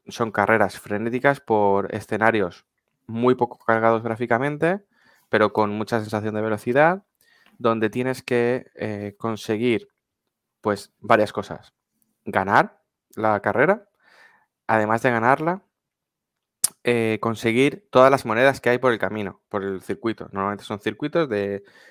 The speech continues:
de, pues, X vueltas, tienes que dar X vueltas y,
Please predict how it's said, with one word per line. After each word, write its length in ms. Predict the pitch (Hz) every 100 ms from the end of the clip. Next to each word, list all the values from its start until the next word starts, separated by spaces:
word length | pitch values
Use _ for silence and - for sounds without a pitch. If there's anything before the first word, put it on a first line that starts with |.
| _
de, 320 | - 98 95 95
pues, 200 | 98 -
X 260 | 104 107 104
vueltas, 300 | 117 113 -
tienes 180 | 104
que 100 | -
dar 80 | 104
X 180 | 101 104
vueltas 520 | 117 151 151 175 - _ _ _ _ _ _ _ -
y, 640 | 127 120 113 110 104